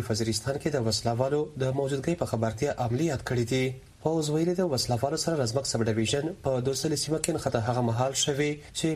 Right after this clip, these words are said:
پوځ په سیمه کې د پټو ترهګرو پر ضد عملیات کول. د شمالي وزیرستان د پیښې په اړه پوځ ویلي، ادارو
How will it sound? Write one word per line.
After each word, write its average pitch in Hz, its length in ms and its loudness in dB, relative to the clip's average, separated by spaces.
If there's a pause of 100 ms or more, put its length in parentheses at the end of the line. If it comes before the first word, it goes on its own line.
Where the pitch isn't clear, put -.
پوځ 170 280 0
په 123 180 2
سیمه 147 160 0
کې - 160 0
د 123 100 -2
پټو 143 240 -2
ترهګرو 117 480 0
پر 117 160 0
ضد 147 140 0 (100)
عملیات 123 480 0
کول. 127 340 0 (360)
د 147 180 2
شمالي 156 320 2
وزیرستان 160 460 -2
د 170 180 0
پیښې 127 280 0
په 117 140 2
اړه 151 120 -2 (100)
پوځ 123 240 0
ویلي، 135 320 0 (240)
ادارو 135 240 0